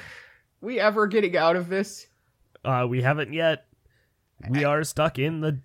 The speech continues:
Speaker 2: indoors.
Speaker 1: What's, what's scarier?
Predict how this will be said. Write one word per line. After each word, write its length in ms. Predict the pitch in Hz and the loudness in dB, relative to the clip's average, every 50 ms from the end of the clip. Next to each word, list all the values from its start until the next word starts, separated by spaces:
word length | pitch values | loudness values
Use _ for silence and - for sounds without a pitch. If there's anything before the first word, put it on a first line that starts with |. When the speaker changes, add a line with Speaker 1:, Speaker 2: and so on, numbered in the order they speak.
| _ | _
Speaker 2:
indoors. 760 | 135 139 139 127 120 113 113 113 113 110 117 117 120 - - _ | -4 -2 -2 -2 -2 -2 -2 -2 -2 -4 -4 -6 -8 -10 -12 _
Speaker 1:
What's, 480 | - 233 302 381 - - - - - - - - - | 4 4 4 4 4 -6 -12 -12 -14 -16 -16 -20 -4
what's 420 | - 214 247 214 - - - - | 0 2 2 2 0 -6 -14 -16
scarier? 680 | - _ 123 110 95 92 90 98 101 104 101 113 123 | -14 _ -8 -6 -6 -6 -6 -6 -6 -6 -6 -8 -8